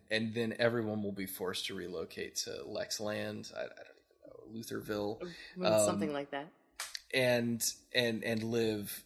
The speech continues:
Speaker 1: and, and pay him money for, you know, he's gonna take his cut, as he says. This, this is a dumb plan.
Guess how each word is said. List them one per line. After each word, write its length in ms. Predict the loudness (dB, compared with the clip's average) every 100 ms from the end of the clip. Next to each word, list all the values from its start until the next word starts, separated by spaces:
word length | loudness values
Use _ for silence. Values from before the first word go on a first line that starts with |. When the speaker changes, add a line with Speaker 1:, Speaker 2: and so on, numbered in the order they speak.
| -6
Speaker 1:
and, 280 | -4 -4 -4
and 200 | -4 -4
pay 220 | -2 -2
him 400 | -2 -4 -4 -8 -8
money 440 | -6 -4 -6 -14 -20 _ _ -20 -14
for, 200 | -14 -12
you 80 | -10
know, 60 |
he's 160 | -8 -6
gonna 140 | -8 -8
take 240 | -10 -8
his 180 | -8 -8
cut, 440 | -6 -12 -12 -16 -16
as 100 | -18
he 100 | -14
says. 360 | -14 -14 -16 -20 _ -20 -20 -18 -18 -20 _ _ _ -20 _ _ -4
This, 520 | 4 6 8 6 2 -4
this 200 | 0 2
is 140 | 4 2
a 40 |
dumb 320 | 2 2 2 -2
plan. 420 | -4 -8 -10